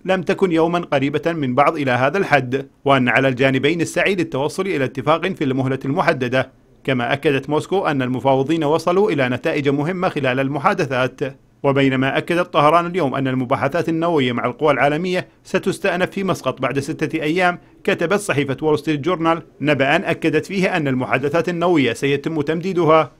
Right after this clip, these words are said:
وأن الجانبين سيصلان لاتفاق بهذا الشأن. وفي موضوع آخر، عرضت إيران لقطات لطائرة تحلق في الجو تم تقديمها على أنها نسخة من طائرة بدون طيار أمريكية تمكنت إيران من إنزالها قبل ثلاثة أعوام.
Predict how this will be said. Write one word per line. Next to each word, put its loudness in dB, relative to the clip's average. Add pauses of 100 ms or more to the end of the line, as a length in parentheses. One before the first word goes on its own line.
وأن 0
الجانبين 2
سيصلان 0
لاتفاق 0
بهذا 0
الشأن. -2 (220)
وفي -2
موضوع 4
آخر، 4
عرضت 2
إيران 2
لقطات 0
لطائرة -2
تحلق -2
في -2
الجو 2 (240)
تم 2
تقديمها 0
على 6
أنها 0
نسخة 2
من 0
طائرة 0
بدون -2
طيار 0
أمريكية 0
تمكنت 0
إيران 2
من -4
إنزالها 2
قبل -2
ثلاثة 0
أعوام. 2